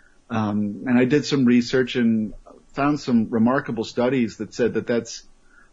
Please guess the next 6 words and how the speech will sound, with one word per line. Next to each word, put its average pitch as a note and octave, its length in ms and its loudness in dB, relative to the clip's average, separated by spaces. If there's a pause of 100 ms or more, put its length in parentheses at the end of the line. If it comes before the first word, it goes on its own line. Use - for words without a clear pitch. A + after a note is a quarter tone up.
really C#3 380 4
not, B2 520 0 (300)
uh, G2+ 440 -8 (1300)
such C3+ 300 -4
a B2 40 0
sh-, - 200 -8